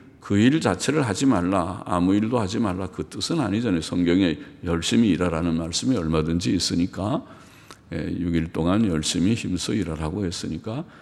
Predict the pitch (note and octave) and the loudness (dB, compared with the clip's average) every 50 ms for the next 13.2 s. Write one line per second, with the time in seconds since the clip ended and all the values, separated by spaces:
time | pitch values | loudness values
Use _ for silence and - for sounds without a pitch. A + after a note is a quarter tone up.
0 | - - - - - - G#2 - - F2+ F2+ F#2 - D3 C#3 - - - F#2+ G2 | -20 -20 -20 -14 -8 -6 -6 -2 2 4 4 4 4 4 2 2 2 -2 -2 0
1 | A#2+ E3+ G#3 A#3 A3+ G#2+ F2 E2+ - - G2+ G2 F#2+ F#2 F#2 E2+ - B2 C3+ C#3 | 4 6 6 6 4 2 -2 -2 0 0 2 2 2 2 0 -4 -2 -2 0 0
2 | A2 F2 E2+ F2 F2 E2 F2 G#2 A#2+ A#2 F2 D#2+ D#2+ - C2+ - E2 - C3+ - | 0 -2 -4 -4 -4 -2 0 0 0 0 0 -2 -2 -4 -4 -4 -4 -2 -4 -4
3 | - - - - - - - - - - - - - G2 G2+ G#2 A2+ E3 F#3 - | -6 -10 -20 -20 -20 -20 -20 -20 -20 -20 -16 -6 0 2 4 4 6 6 4 4
4 | - G2+ F#2 F#2+ F#2+ F#2 F#2 F#2 E2+ E2 E2+ E2 D#2 D#2 E2 F2+ - - - - | 4 4 6 6 6 6 8 6 8 6 6 4 2 0 -2 -4 -8 -12 -18 -20
5 | - - - - A2 G#2+ G#2+ G#2+ A2 A#2+ C#3+ D3+ B2+ G2+ F#2+ F#2 F#2+ F2 F2+ F2 | -18 -6 2 4 6 8 8 10 10 10 10 10 8 8 8 6 6 6 6 6
6 | E2+ E2 E2 D#2+ D2+ D2+ - - E2+ E2 D#2 E2 - - - - - - - - | 6 4 4 2 0 0 -2 -2 0 0 0 -2 -6 -12 -20 -20 -20 -20 -14 -4
7 | - F2 G2+ G2+ A2 A2 A2+ B2 C3 D3+ E3 D3+ - G2 - A2 B2+ C#3+ C3 A2 | 2 4 6 8 10 10 10 10 10 10 10 8 8 6 6 6 4 4 4 4
8 | G2 F#2+ F2+ F#2 F2+ F2+ F2+ F2+ F2 E2 E2 D#2+ - E2 D#2+ E2+ A#2+ C3+ - - | 4 4 4 4 4 4 4 4 4 2 2 0 0 0 2 2 2 0 -4 -8
9 | - - - - - - - - G2+ A2+ A#2+ A#2 - F#2 F2 F#2 F#2+ F2+ F#2+ F2+ | -16 -20 -20 -20 -20 -16 -6 0 2 2 2 2 2 2 4 4 6 8 8 8
10 | G2+ G#2+ G#2 F#2+ F#2 G2 F#2+ E2 D#2 C#2+ - - F2+ E2 F2 F2+ F2+ F2+ G2 A2 | 8 8 8 10 10 8 8 6 4 0 -4 -4 -4 0 2 2 4 4 4 4
11 | A#2 A#2 A2 G2+ F2+ E2+ F2 - F#2 D#2 - - D#2 D#2 E2 E2+ F2 E2+ - - | 4 4 2 2 0 -2 -2 -4 -4 -4 -4 -4 -2 0 2 2 2 2 2 0
12 | A#2 A#2+ A2+ G#2 D2+ D2+ D#2 - - D2 F2+ G2+ B2 - - F2+ E2+ E2 D#2 D2+ | -2 -2 0 0 -2 -2 -2 0 0 0 2 2 2 2 2 2 0 0 0 0
13 | F2 B2 C#3 - | 0 0 0 -2